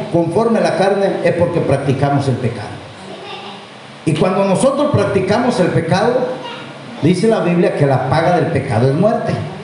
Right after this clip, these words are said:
Entonces, el que peca, muere.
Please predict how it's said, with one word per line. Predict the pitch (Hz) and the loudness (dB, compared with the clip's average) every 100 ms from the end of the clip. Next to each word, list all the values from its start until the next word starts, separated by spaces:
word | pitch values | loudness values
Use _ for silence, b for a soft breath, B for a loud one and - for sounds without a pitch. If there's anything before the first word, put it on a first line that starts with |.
| - - - - - | -14 -14 -14 -14 -4
Entonces, | - 160 190 180 175 - | -2 0 0 2 0 0
el | 170 175 | 0 0
que | 175 170 | 2 2
peca, | 240 277 - 330 330 320 - - - - - - - - | 2 2 2 0 0 -4 -8 -16 -14 -14 -14 -16 -8 0
muere. | 156 160 | 2 2